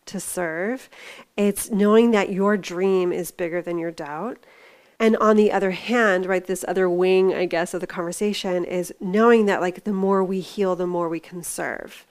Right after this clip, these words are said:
From my healing comes my gifts. From my embodiment comes my connection,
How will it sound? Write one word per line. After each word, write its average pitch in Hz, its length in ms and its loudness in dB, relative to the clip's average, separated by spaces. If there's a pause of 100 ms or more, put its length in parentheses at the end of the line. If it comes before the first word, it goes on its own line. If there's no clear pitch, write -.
(560)
From 202 360 0
my 196 140 2
healing 196 580 0
comes 180 400 -4
my 156 160 -4
gifts. - 680 -8 (320)
From 196 680 0
my 185 220 0
embodiment 185 880 -2
comes - 480 -8
my 170 160 -4
connection, - 880 -10